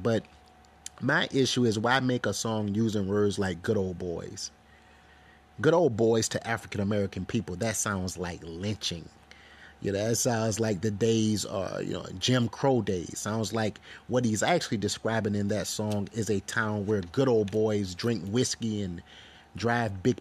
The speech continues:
pickup trucks with the Confederate flag on the back and lynch people at nightfall or when the sun goes down. That's what it sounds like. It sounds like this,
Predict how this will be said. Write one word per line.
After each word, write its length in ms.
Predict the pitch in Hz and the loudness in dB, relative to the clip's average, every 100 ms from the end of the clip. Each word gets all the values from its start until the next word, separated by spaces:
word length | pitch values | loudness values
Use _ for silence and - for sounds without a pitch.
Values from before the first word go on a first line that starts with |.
| - | -2
pickup 380 | 151 - 113 | -2 0 -2
trucks 500 | - - 127 - - | -4 -2 -2 -2 -6
with 180 | - 107 | -6 -6
the 100 | - | -6
Confederate 640 | - 98 98 135 123 104 92 | -6 -6 -2 0 2 2 -2
flag 440 | - 143 147 120 | -2 2 2 2
on 140 | 104 104 | 0 -2
the 80 | |
back 380 | 90 107 107 - - - - - - - | 0 -2 -2 -4 -12 -20 -20 -20 -10 -4
and 200 | 107 101 | -2 0
lynch 500 | 117 170 180 - - | 2 2 2 -2 -4
people 460 | 127 113 104 101 | -2 0 0 0
at 160 | 107 101 | 0 -2
nightfall 720 | 107 143 110 - 104 92 90 | 2 2 0 -4 -4 -4 -4
or 80 | 95 | -2
when 160 | 107 | 0
the 80 | 104 | 0
sun 340 | - 143 143 117 | 0 2 2 2
goes 320 | 101 95 87 | 0 -2 -2
down. 520 | 95 85 - - - - - - - - - | -4 -6 -6 -10 -16 -20 -20 -20 -20 -20 -10
That's 120 | - | -4
what 120 | 240 196 | 0 2
it 80 | |
sounds 340 | - - - 113 | 2 2 0 2
like. 80 | 101 | 0
It 80 | |
sounds 240 | 98 135 123 | 2 0 0
like 180 | 117 85 | 0 2
this, 200 | 127 | 0